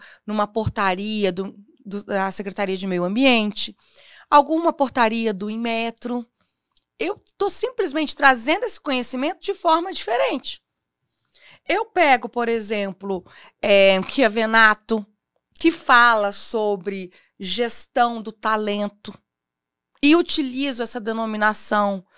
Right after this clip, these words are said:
pra aquela pessoa que é um talento, um talento na gestão, um talento na liderança. E não sei se você sabe, pra mim um talento é aquela pessoa que tem o chá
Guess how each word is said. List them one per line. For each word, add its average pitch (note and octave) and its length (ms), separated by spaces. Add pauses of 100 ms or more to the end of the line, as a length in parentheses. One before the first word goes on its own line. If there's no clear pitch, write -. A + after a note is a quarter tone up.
(220)
pra - 120
aquela F4+ 440
pessoa A3+ 720
que A#3+ 240
é A3 80
um A3 140
talento, A3 840
um - 260
talento G3 420
na F#3 140
gestão, A3 680
um G3+ 40
talento G3 540
na G#3+ 200
liderança. G#3 840 (460)
E C#4 260
não B3+ 80
sei F4 140
se - 60
você G4+ 100
sabe, A3+ 320
pra C4+ 180
mim D#4 120
um F#4+ 80
talento D4 400
é - 20
aquela C4 240
pessoa B3 340
que - 140
tem C4 240
o F#4+ 60
chá C4+ 420